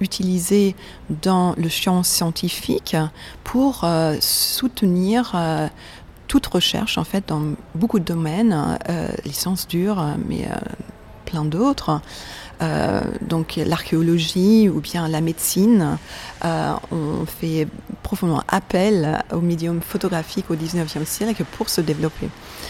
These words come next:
Euh, un autre chapitre, le troisième chapitre, est intitulé,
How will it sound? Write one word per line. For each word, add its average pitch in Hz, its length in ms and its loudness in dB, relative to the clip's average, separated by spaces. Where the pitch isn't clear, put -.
Euh, 185 340 6
un 202 120 6
autre 220 260 2
chapitre, - 640 0
le 175 80 0
troisième 185 360 0
chapitre, - 580 -4
est 170 100 0
intitulé, 175 760 0